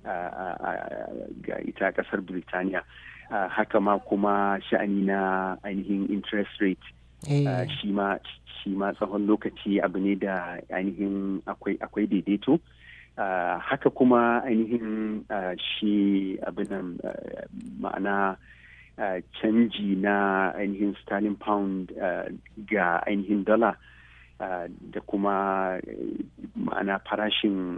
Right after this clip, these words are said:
Speaker 1: ainihin, ah, sterling pound, ah, in aka danganta da ainihin farashin, ah, kudaden wasu kasashe. Ah, shi ma wannan ya samu daidaito tsawon lokaci.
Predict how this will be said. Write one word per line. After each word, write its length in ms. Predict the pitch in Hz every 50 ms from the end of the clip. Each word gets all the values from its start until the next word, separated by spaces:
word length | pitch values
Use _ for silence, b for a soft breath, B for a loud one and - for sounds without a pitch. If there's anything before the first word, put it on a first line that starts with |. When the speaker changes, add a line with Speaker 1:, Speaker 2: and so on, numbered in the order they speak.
| - -
Speaker 1:
ainihin, 680 | 98 98 98 90 - 98 98 98 95 95 92 92 92 90 - _ _ - - -
ah, 240 | 95 92 90 90 90 92 - - - - - 65 64 - -
sterling 340 | - - 101 101 107 110 107
pound, 420 | - - 113 107 104 104 98 98 B B B B B B B B B B - -
ah, 180 | 98 92 92
in 160 | 92 107 110
aka 160 | - - - 113
danganta 540 | 101 104 101 101 104 95 90 - 101 101 98
da 360 | 98 101 95 92 90 87 - -
ainihin 720 | 104 98 98 98 85 101 101 101 101 98 95 95 95 92 - - B B B B B B - - _ _ -
farashin, 800 | 104 101 107 104 101 104 - - - 107 95 95 90 87 - -
ah, 220 | - - - - - - -
kudaden 540 | - - - 107 98 - - 101 98 98 101
wasu 160 | 95 - -
kasashe. 540 | - - 110 - 117 95 80 - - 98 92 B B B B B B B B B B B
Ah, 160 | - 101 92
shi 240 | - - - - 107
ma 240 | 107 107 107 107 107
wannan 400 | 107 113 113 107 101 104 101 101 104
ya 120 | 107 107 104 - -
samu 160 | - 101 104 90
daidaito 460 | 101 92 80 95 92 - - 104 101
tsawon 320 | - - 98 92 110 104 101
lokaci. 460 | 107 104 - - 98 - - 98